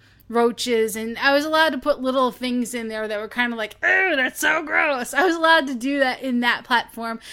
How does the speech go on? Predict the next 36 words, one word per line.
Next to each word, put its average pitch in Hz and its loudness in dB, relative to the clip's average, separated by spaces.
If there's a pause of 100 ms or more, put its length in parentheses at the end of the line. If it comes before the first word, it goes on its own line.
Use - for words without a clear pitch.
(180)
and 254 0
I 262 6
had 262 -2
fun 233 -4
with 220 -10
that. - -8 (220)
And 247 2
the 269 2
other 311 4
one 277 0
that 254 -2
I 240 -2
wrote 240 -4
for, 233 -2 (280)
the 254 -6
two 285 -4
other 247 -4
ones, 226 -6 (240)
I 254 -4
really 247 0
couldn't. 220 -8
I 208 -6
didn't 247 -2
have 226 -2
that 208 -6
freedom 214 -10
to 202 -12
do 208 -10
that. 185 -8
I 226 -6
could 285 -4
do 320 -4
a 330 -6
little 339 0
bit, 214 -4
but 220 -2